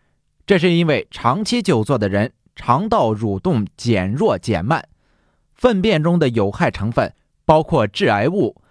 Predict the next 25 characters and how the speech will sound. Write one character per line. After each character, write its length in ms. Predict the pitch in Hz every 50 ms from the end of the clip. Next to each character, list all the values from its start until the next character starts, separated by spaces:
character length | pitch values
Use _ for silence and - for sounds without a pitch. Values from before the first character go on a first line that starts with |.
| _ _
在 240 | - - 151 113 107
结 260 | 92 - - 127 151
肠 240 | 196 - - 139 160 208
内 160 | 214 123 107
滞 260 | - - - 165 120
留 340 | 101 98 95 110 139 - _ _
并 200 | - 190 160 120 117
刺 260 | - - - 247 143
激 220 | 117 - 110 98
肠 260 | - - - 113 113 139
黏 180 | 135 120 117
膜， 300 | 117 101 92 98 135 - _ _ _ _ _ _ _ _ _ _ _ _
再 180 | - 214 190 160
加 140 | 190 190 185
上 180 | 185 190 139
久 280 | - - 139 117 107 117
坐 200 | - 214 214 135
者 260 | - 120 98 82 -
腹 300 | _ - - - 226 156
腔、 380 | 131 - - 143 131 135 151 - _ -
盆 280 | - - 107 110 147
腔、 360 | 175 - 160 147 135 135 151 _ _ _ _ _ _ _ _ _ _ _
腰 280 | - 170 202 214 226 233
指 260 | 175 - - - 190
部 300 | - - 170 135 98 -